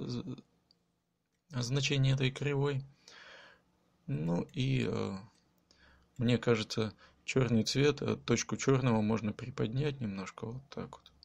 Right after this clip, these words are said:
И тоже, можно сказать, мы очень даже неплохо попали в эту тонировку. Вот такой интересный метод я вам предлагаю.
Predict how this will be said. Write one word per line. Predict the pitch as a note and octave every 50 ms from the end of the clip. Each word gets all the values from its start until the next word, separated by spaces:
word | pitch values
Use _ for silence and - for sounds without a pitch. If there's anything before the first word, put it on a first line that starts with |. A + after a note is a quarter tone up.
| - _ _ _ _ _ _ _ _ _ _ _ _ _ _ _ _ _ _ _ _ _ _ _ _ - - - - - - - - - -
И | -
тоже, | - - D#3 F#3 F#3
можно | E3 D#3+ E3 D3+ C#3+ C#3
сказать, | C3+ - - C3+ A#2+ A#2 C#3 E3 D#3+ -
мы | B2+ A2+ A#2+
очень | C3 C3 - - C3+
даже | B2+ B2+ A2+ A2
неплохо | G#2+ A2 - B2+ B2+ B2+ - -
попали | - C3+ C3+ C3 B2+ C3 C3
в | A#2+
эту | A#2 - - -
тонировку. | - B2+ A#2+ A#2+ B2+ C#3 C#3 - - - _ _ _ _ _ _ _ _ _ _ - - _ _ _ _ - - - - - - _ _ _ _ _ _ _ _ -
Вот | - - C3+ D3+ - - -
такой | - D#3 C#3 - - D3 D3+ C#3+ C3+ C#3 - - - _ -
интересный | C3 C3 C3+ - C3+ B2 C#3 C#3 C#3 C3+ B2+
метод | B2 B2+ C3 C3 C3+ C3+ - -
я | A#2 A#2
вам | A#2 A2
предлагаю. | - A#2+ A2 G#2 A2 A2 G#2 G2+ G#2+ A2 A2 G#2+ G2+